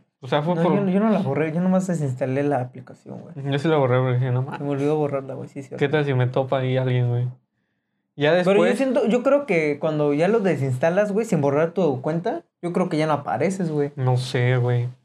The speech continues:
Speaker 2: Yo digo, no sé,
Speaker 1: No, pues no
Speaker 2: güey,
Speaker 1: sé,
Speaker 2: sí,
Speaker 1: güey.
Speaker 2: no
Speaker 1: ¿Quién
Speaker 2: sé, güey.
Speaker 1: sabe, güey? Ahí sepa Dios. Y ya.
Speaker 2: Ujú.
Speaker 1: Solo por morbo, güey. Y ya hasta después que, que, que los tres se nos,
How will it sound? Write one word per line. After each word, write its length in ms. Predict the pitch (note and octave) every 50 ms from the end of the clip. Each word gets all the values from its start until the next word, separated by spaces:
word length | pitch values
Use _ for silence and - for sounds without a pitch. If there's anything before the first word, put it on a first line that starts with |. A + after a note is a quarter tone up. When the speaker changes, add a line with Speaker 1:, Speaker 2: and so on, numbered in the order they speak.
| _
Speaker 2:
Yo 140 | D#3+ E3 F3
digo, 340 | F#3+ G3 F3+ D#3+ C#3 - - _ _ _ _ _ _ _ _ _ _ _ _ _ _
no 100 | - D3+ C#3
sé, 120 | A#2+ -
Speaker 1:
No, 60 | -
pues 140 | - - A#2+
no 60 | A#2+ A#2+ A#2+
Speaker 2:
güey, 40 | - -
Speaker 1:
sé, 80 | - C3
Speaker 2:
sí, 40 |
Speaker 1:
güey. 180 | B2+ C3 C3 C3
Speaker 2:
no 60 | -
Speaker 1:
¿Quién 100 | G3+ -
Speaker 2:
sé, 80 | - B2+
güey. 100 | - -
Speaker 1:
sabe, 260 | - B2+ B2+ C3 C3
güey? 200 | B2+ B2 B2 B2 B2
Ahí 200 | B2 B2+ B2 B2+
sepa 320 | B2+ - B2+ B2 - B2+
Dios. 300 | B2 B2 B2+ C3 - - _ _ _ _ _ _ _ _ _ _ _ _ _ _ _ -
Y 100 | C3+ B2+
ya. 280 | C3 F3 B3 D#4+ F#4+ - _ _ _ _ _ _ _ _ -
Speaker 2:
Ujú. 200 | C#3 B2+ A#2+ C3
Speaker 1:
Solo 300 | C3+ D#3+ D#3+ E3+ E3 -
por 140 | - C3+ C3
morbo, 440 | C3+ C3+ C#3+ F3+ G3+ G#3 A#3 B3 B3
güey. 200 | B3 C4 C#4 D4+ D#4+ D4
Y 140 | B3 A3+
ya 220 | F3 D3 D#3 D#3+ E3+
hasta 200 | F3 F3 F3 E3
después 360 | D3 C3 B2+ - D#3+ E3 D#3+
que, 440 | E3 E3+ D#3 C#3+ C3+ C3+ D3 - _ _
que, 880 | - C3 B2+ B2 B2 B2 B2 B2 B2 B2 B2 A#2+ B2 A#2+ A#2+ B2 B2+ B2
que 140 | - - B2+ B2+
los 240 | B2+ B2+ B2 B2+
tres 320 | - C#3+ D3 D#3+ E3+ - - _ _ _ _ _ _ _ _ _ _ _
se 220 | _ - C#3+ C3+
nos, 360 | C3 B2+ B2+ B2+ B2+ C3 C3+